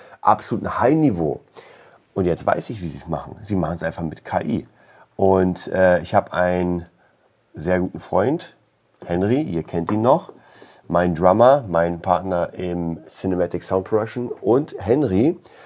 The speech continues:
kann aus normalen Bildern, also praktisch statischen Bildern, mit einem Tool bewegte Bilder machen. Das heißt, die Haare bewegen sich ein bisschen. Es, also das sieht dann halt aus wie so ein,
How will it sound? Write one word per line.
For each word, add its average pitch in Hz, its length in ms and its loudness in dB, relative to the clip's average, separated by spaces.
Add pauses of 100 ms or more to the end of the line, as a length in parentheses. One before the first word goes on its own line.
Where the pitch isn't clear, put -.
(200)
kann 127 500 4
aus 98 320 2 (160)
normalen 101 680 2
Bildern, 107 640 4
also 82 160 -4
praktisch 90 560 -4
statischen 101 640 0
Bildern, 87 420 0 (240)
mit 107 180 2
einem 113 220 0
Tool 131 440 -2 (420)
bewegte 101 480 2
Bilder 82 260 2
machen. 73 240 -4
Das 76 140 -6
heißt, 95 180 0
die 87 80 -6
Haare 98 300 2
bewegen 87 360 -2
sich 90 220 -8
ein 87 140 -6
bisschen. 87 560 0 (260)
Es, - 220 -6 (120)
also 98 160 2
das 98 200 2
sieht 120 180 0
dann 101 180 4
halt 107 200 2
aus 98 320 4
wie 104 140 -2
so 98 140 2
ein, 95 280 0